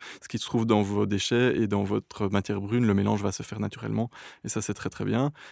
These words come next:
Et du coup, l'autre question aussi, c'est est-ce qu'on doit amener des verres ? Est-ce qu'on doit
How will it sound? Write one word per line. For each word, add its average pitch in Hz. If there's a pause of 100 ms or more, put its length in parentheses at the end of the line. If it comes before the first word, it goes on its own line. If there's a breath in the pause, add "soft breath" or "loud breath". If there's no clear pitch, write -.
Et 113
du 101
coup, 131
l'autre 113
question 104
aussi, 113
c'est -
est-ce 113
qu'on 110
doit 113
amener 113
des 107
verres ? 107
Est-ce 107
qu'on 104
doit 107